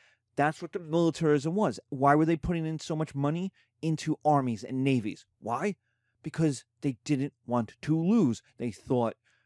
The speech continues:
"Sooner or later, we're gonna have to fight.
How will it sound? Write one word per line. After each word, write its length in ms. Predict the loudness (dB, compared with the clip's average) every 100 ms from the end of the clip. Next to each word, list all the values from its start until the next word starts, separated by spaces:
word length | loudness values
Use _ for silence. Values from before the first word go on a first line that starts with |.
| _ _ -20
"Sooner 480 | -8 6 8 8
or 200 | 8 6
later, 320 | 6 4 2 2
we're 100 | 4
gonna 220 | 2 2
have 200 | -2 -4
to 60 | -6
fight. 380 | -6 -6 -8